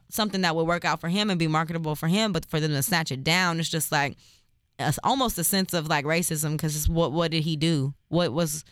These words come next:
what is not? I need to know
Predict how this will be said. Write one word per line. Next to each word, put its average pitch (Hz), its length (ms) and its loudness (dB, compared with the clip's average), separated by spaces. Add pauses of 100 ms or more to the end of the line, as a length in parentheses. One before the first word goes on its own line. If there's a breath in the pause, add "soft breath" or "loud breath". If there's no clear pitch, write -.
(220 soft breath)
what 185 300 2
is 160 280 2
not? 165 320 2 (880)
I 208 120 0
need 214 180 0
to 190 80 2
know 165 600 0